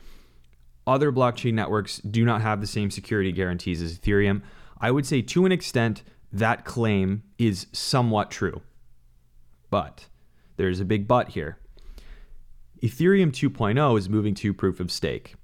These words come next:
It's moving to a proof of stake environment with sharding. It's moving to a proof of stake environment with rollups. And those are the means by which it's going to scale. There are a lot of other blockchain networks right now that use a lot of those mechanisms, I guess minus rollups. There's a lot of,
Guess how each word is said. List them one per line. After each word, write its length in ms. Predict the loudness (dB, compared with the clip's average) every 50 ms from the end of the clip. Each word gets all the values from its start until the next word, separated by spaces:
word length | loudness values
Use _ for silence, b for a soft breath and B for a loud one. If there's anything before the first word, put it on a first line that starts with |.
| -20 -10 -6
It's 160 | -6 -6 -2
moving 260 | 0 0 2 2 0 0
to 180 | 0 0 0 0
a 40 |
proof 220 | 0 0 -2 -4 -4
of 100 | -6 -4
stake 240 | -2 0 0 0 0
environment 460 | -2 -2 0 0 0 0 -2 -2 -2
with 260 | -2 -2 -2 -4 -8
sharding. 500 | -10 -4 0 0 0 0 0 -4 -6 -10 -12 -14
It's 120 | -12 -4
moving 240 | 0 2 2 2 2 0
to 160 | 0 0 0
a 40 | 0
proof 240 | 0 -4 -4 -4
of 80 | -6 -6
stake 240 | -2 -2 -2 -2 -2
environment 500 | -4 -4 -2 0 0 0 -2 -4 -4 b b b b b
with 140 | -6 -6 -4
rollups. 640 | -2 0 0 2 2 2 0 -2 -4 -6 -10 -12 -12 b b b b -2
And 160 | 0 4 4
those 200 | 6 6 4 4
are 40 | 4
the 100 | 2 2
means 240 | 2 2 0 0
by 120 | 0 0 2
which 200 | 2 0 -2 -4
it's 140 | -8 -8 -8
going 220 | -6 -6 -6 -6
to 100 | -6 -8
scale. 360 | -8 -6 -6 -6 -8 -8 -12 -16 _ B B B B B B
There 200 | 0 2 4 4
are 100 | 6 6
a 60 | 4
lot 200 | 4 4 4 4
of 120 | 4 2 2
other 160 | 2 2 2
blockchain 420 | 2 2 2 2 0 -2 -2 -2
networks 320 | 0 0 0 -2 -2 -2 -2
right 180 | -2 0 0
now 260 | 0 0 0 0 -2 0
that 240 | 0 -2 0 0 -2
use 400 | 0 2 4 6 6 6 4 2
a 60 | 0
lot 280 | 0 2 2 2 2 2
of 140 | 2 0 0
those 380 | 0 0 0 0 -2 -4 -4
mechanisms, 640 | -2 0 0 0 2 0 0 0 0 0 0 -2 -2 -2
I 80 | -2
guess 180 | 0 0 0 0
minus 380 | 2 2 2 2 2 2 0
rollups. 540 | 0 0 2 2 2 2 0 -2 -4 -4 -4
There's 240 | -2 -2 -2 -2 -4
a 80 | -4 -2
lot 220 | 0 2 2 2
of, 200 | 0 -2 -4 b